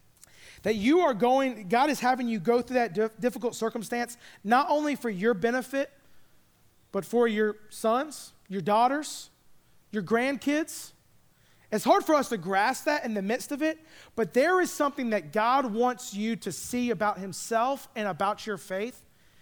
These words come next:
that you will be able, now I don't know how long from now,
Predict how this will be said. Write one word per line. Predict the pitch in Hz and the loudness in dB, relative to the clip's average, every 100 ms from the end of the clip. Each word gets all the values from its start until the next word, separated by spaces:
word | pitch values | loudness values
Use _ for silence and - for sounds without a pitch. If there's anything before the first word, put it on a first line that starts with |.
| - - - | -20 -20 -10
that | - | -6
you | 180 165 247 | -4 0 2
will | 302 | 2
be | 262 269 262 | 2 0 2
able, | 220 165 135 131 _ - | 0 -2 -8 -14 _ -6
now | 180 208 | -2 0
I | |
don't | 269 | 2
know | 247 | 2
how | 208 220 | 2 2
long | 202 208 233 247 240 - | 2 4 4 2 -6 -4
from | 240 | -2
now, | 233 240 254 | 0 0 0